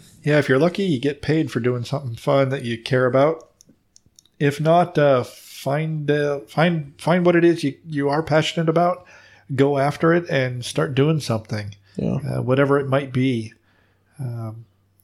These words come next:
Speaker 1: don't want anybody to sit there and, you know, get to their deathbed and said,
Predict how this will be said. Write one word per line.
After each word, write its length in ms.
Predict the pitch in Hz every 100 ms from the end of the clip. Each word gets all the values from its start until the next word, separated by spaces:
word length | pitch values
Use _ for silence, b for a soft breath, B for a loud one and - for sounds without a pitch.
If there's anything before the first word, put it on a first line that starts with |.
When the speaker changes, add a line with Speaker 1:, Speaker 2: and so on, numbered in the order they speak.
| _
Speaker 1:
don't 160 | 135 139
want 120 | 131
anybody 360 | 131 127 131 123
to 80 |
sit 240 | 110 131 -
there 220 | 127 127
and, 320 | 120 113 110 - -
you 100 | 117
know, 220 | 110 104 135
get 160 | 131
to 60 | 127
their 120 | 127
deathbed 480 | 117 127 123 - 113
and 140 | 110
said, 300 | - 117 113